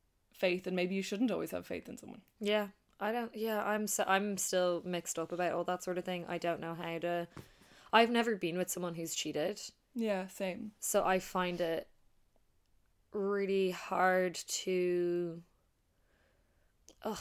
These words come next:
Speaker 2: I don't know, it's, like, so contextual. So if you've been with someone for ages and then all of a sudden it goes downhill and they've cheated, like, towards, like, the latter part of the relationship
Speaker 1: Mm.
Speaker 2: rather than the start,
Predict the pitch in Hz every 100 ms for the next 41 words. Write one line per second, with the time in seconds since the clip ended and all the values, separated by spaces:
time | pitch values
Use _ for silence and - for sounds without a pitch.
0 | - 208 214 214 214 185 180 202 - 202
1 | 190 196 190 170 156 - - 50 - 185
2 | 175 - 202 - 202 208 208 202 185 170
3 | 165 170 147 135 113 71 - - - -
4 | - - 170 170 165 160 160 - 170 175
5 | 175 185 180 196 185 185 190 185 175 165
6 | 160 156 - 175 165 160 - 160 - 160
7 | 156 - - - 143 - - 151 139 147
8 | 151 - 156 147 143 151 151 214 - 156
9 | 151 147 147 147 147 - 147 156 196